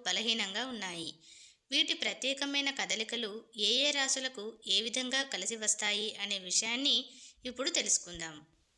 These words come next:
అందులో మొదటి రాశి ధనస్సు రాశి. గతంలో పెట్టిన పెట్టుబడుల నుంచి ఈ సమయంలో భారీగా లాభాలను అందుకుంటారు. ఆత్మవిశ్వాసం పెరుగుతుంది. అన్ని పనులు కూడా చాకచక్యంగా వీరు పూర్తి చేస్తారు.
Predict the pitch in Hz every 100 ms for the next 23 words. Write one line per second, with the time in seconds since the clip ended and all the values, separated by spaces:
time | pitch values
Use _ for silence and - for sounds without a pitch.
0 | _ - 226 233 330 320 240 247 254 262
1 | 240 247 226 233 226 208 214 - 185 160
2 | - 196 - - - - - 214 226 302
3 | 320 320 240 233 254 240 226 233 190 185
4 | 240 262 262 247 220 226 208 220 - 247
5 | 285 240 220 226 233 226 190 202 190 196
6 | 214 269 214 214 202 175 196 202 196 247
7 | 285 185 175 170 160 156 156 - - -
8 | - - 226 - 320 262 - 214 - 339
9 | - 190 180 165 156 131 - _ - 185
10 | 233 254 269 277 277 269 269 240 262 202
11 | 190 240 240 247 226 233 208 214 214 220
12 | 214 - 190 185 214 185 170 - 156 151